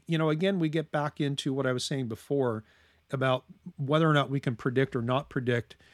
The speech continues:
how a certain chemical load is going to affect somebody. And, and the reality is we can't, particularly when we have multiple chemicals or toxins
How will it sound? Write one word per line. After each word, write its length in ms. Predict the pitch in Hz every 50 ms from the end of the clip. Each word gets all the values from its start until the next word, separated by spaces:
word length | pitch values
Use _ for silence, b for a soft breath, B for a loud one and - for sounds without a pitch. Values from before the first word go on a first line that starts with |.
| b b b b b b -
how 340 | - 151 139 139 135 131 127
a 60 | 120
certain 260 | - - 151 131 135
chemical 420 | 131 - 131 127 127 - 131 120 117
load 320 | 123 123 123 123 120 117
is 140 | 117 117 -
going 280 | - 131 123 123 120 117
to 180 | - - 120
affect 320 | 110 - - 123 120 - -
somebody. 360 | - 123 104 107 110 107 110
And, 180 | 110 113 120 117 -
and 140 | 139 127 120
the 60 | 120
reality 480 | 117 131 135 143 147 143 131 123 127
is 160 | 120 113 - -
we 80 | 107
can't, 400 | - - - 170 139 120 113 - - -
particularly 680 | - 139 - - 156 147 - 160 143 143 139 135 135 127
when 200 | 123 127 123 120
we 120 | 123 117 117
have 160 | 117 127 110
multiple 440 | 117 123 131 135 - - 139 113 120
chemicals 540 | - - 131 120 123 120 - 113 110 -
or 60 | - 110
toxins 560 | - - 123 123 120 - - 117 107 113